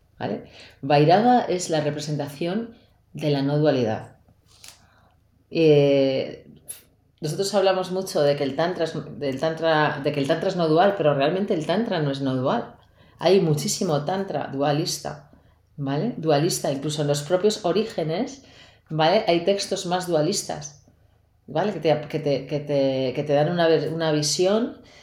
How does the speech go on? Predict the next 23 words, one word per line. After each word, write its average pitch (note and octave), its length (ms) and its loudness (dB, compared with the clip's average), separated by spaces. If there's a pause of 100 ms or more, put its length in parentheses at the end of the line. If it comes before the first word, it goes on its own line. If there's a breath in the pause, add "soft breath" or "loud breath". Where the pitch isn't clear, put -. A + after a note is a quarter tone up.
(160 loud breath)
de D#3 180 0
la D3+ 100 4
filosofía D3+ 580 -2
tántrica. F#3+ 640 -6 (1600)
Hay E3+ 180 2
uno, E3+ 300 0
bueno, D#3 140 -2
ahora C#3+ 120 -2
hablaremos C#3 400 -2
de C#3 80 -8
esto, C3 220 -8
¿no? C#3+ 240 -6
Como D3+ 140 -2
intermedia D#3 580 2
y D#3+ 100 4
otra F3 180 2
directamente D#3 540 0
dualista. B2 540 -2 (320 loud breath)
Y G#3 120 2
luego G#3+ 280 6
hay F3+ 100 6
muchísima E3+ 540 -2
apropiación, C#3 920 -2